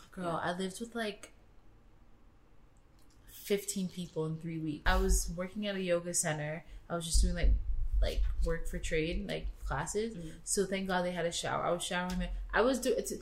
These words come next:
Speaker 1: people thought I was, like, really, like, <laughs> doing yoga, like, all the time. Like, "Oh, she's, like," on Instagram. It's like, everyone's like, "Oh, we're so proud of you." Like, you know, you constantly go, "No, bitch.
Speaker 2: No, bitch.
Speaker 1: <laughs>
Speaker 2: I'm
Speaker 1: I need to take a
Speaker 2: clearing
Speaker 1: shower
Speaker 2: out. Yeah,
Speaker 1: tonight."
Speaker 2: period.
Speaker 1: <laughs> Okay?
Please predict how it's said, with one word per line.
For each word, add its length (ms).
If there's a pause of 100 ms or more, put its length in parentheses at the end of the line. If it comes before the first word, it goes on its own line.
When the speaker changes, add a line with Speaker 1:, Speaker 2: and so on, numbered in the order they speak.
(180)
Speaker 1:
people 220
thought 160
I 80
was, 140
like, 220
really, 320
like, 280 (320)
<laughs> 220
doing 320
yoga, 320
like, 240
all 220
the 80
time. 100
Like, 140
"Oh, 280
she's, 200
like," 200
on 140
Instagram. 300
It's 100
like, 80
everyone's 280
like, 120
"Oh, 180
we're 60
so 180
proud 240
of 80
you." 140
Like, 220 (240)
you 80
know, 100
you 300
constantly 420
go, 100
"No, 200
bitch. 160
Speaker 2:
No, 60
bitch. 520
Speaker 1:
<laughs> 60
Speaker 2:
I'm 160
Speaker 1:
I 20
need 200
to 20
take 60
a 120
Speaker 2:
clearing 80
Speaker 1:
shower 340
Speaker 2:
out. 140
Yeah, 120
Speaker 1:
tonight." 360
Speaker 2:
period. 1200
Speaker 1:
<laughs> 60
Okay? 840